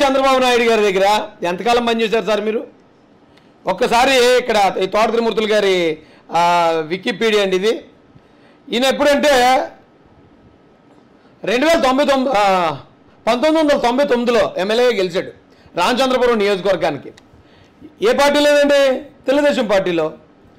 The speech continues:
అలాగే రెండు వేల పద్నాలుగులో ఎమ్మెల్యేగా గెలిచాడు,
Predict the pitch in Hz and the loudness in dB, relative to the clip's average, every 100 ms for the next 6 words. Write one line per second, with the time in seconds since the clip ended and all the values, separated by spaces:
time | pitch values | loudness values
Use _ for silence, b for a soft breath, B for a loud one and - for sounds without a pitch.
0 | B B - 202 285 302 247 254 - - | B B -2 2 4 4 4 2 -2 -4
1 | 196 262 311 294 254 262 285 285 285 277 | -2 2 2 2 0 2 2 2 4 2
2 | 285 - 214 247 262 233 208 190 143 | 2 -2 -2 0 0 0 -2 -2 -4